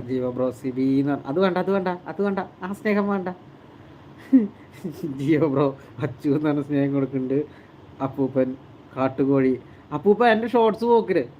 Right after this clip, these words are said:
രണ്ടാമത്തെ ഷോർട്സ് കാട്ടുകോഴീൻ്റെ വീഡിയോ കണ്ടിട്ടുണ്ടായില്ലേ, സുന്ദരനായ കാട്ടുകോഴീനെ.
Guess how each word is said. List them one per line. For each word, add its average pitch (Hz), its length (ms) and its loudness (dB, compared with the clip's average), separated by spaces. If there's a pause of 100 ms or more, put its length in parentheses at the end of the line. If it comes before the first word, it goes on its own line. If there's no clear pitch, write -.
(120)
രണ്ടാമത്തെ 185 480 0
ഷോർട്സ് 202 320 -2 (580)
കാട്ടുകോഴീൻ്റെ 180 600 2
വീഡിയോ 190 200 4
കണ്ടിട്ടുണ്ടായില്ലേ, 160 580 -2 (180)
സുന്ദരനായ 160 560 -2
കാട്ടുകോഴീനെ. 139 560 -2